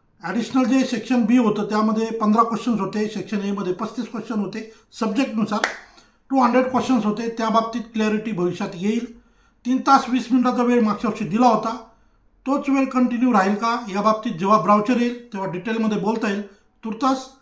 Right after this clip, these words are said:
नीट दोन हजार पंचवीसची परीक्षा ही पेन आणि पेपरच्या फॉर्ममध्ये होईल, म्हणजे पूर्वीप्रमाणे जशी होती त्याचप्रमाणे होईल,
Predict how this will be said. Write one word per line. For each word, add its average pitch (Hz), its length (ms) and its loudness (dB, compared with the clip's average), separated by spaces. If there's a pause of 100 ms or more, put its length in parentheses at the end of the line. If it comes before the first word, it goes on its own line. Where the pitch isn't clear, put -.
(300)
नीट 226 360 2
दोन 247 140 4
हजार 226 180 4
पंचवीसची 214 440 -4
परीक्षा 214 360 -4
ही 196 160 0
पेन 247 360 -2
आणि 240 180 0
पेपरच्या 220 440 -6 (100)
फॉर्ममध्ये 196 340 2
होईल, 214 180 0 (420)
म्हणजे 208 200 -4
पूर्वीप्रमाणे 247 800 0
जशी 220 120 -2
होती 208 280 -2
त्याचप्रमाणे 226 640 -2
होईल, 165 200 -2